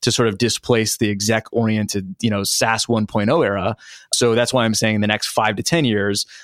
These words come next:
I think you're going to be, you are going to be shit out of luck, or at least sort of, um, hindered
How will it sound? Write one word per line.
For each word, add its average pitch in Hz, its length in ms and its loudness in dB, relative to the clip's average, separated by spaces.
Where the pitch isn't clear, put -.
I 113 60 2
think 113 320 -2
you're 110 160 2
going 110 260 0
to 107 60 0
be, 104 360 0
you 120 200 0
are 131 300 2
going 107 280 0
to - 100 -8
be 95 100 -2
shit 104 240 -2
out 98 140 -2
of 92 80 -16
luck, 80 280 -4
or 131 140 4
at 113 80 2
least 131 300 0
sort 131 160 4
of, 107 200 0
um, 104 280 2
hindered 104 600 0